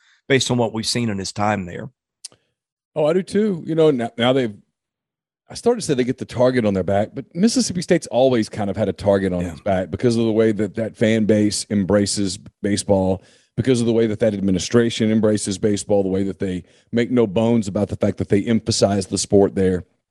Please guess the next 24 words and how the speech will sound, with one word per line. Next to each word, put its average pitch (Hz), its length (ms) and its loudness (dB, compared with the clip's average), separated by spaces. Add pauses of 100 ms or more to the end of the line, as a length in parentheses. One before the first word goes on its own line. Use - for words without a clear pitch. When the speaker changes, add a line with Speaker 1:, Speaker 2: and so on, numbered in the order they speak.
(120)
Speaker 2:
That 117 160 -2
sort 139 200 2
of 101 120 -2
makes 104 420 0
you 101 300 2
a 95 100 -2
big 87 300 -4
game. 95 320 -4
But 87 160 -10
you're 175 140 4
right. 143 460 0 (680)
Just 147 140 -6
sticking 185 300 0
in 139 80 2
the 120 80 2
West 127 280 0
for 110 120 -2
a 101 60 2
minute, 98 340 -2
I 120 40 -2
mean, 123 120 2
the 120 80 0
team 135 280 0
that 120 160 0